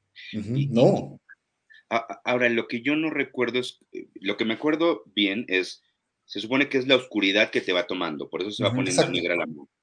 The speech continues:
Speaker 2: ¿no?
Speaker 1: Sí.
Speaker 3: Así es.
Speaker 1: Sí.
Speaker 2: Y, y aparte, me, veía en, en los videos y recordaba, ¿no? Es muy,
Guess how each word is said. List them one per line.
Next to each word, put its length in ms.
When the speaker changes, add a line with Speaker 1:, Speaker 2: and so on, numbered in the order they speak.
Speaker 2:
¿no? 240
Speaker 1:
Sí. 0
Speaker 3:
Así 200
es. 200
Speaker 1:
Sí. 160
Speaker 2:
Y, 60
y 40
aparte, 680
me, 180
veía 460
en, 300
en 120
los 120
videos 360
y 60
recordaba, 540
¿no? 280
Es 200
muy, 360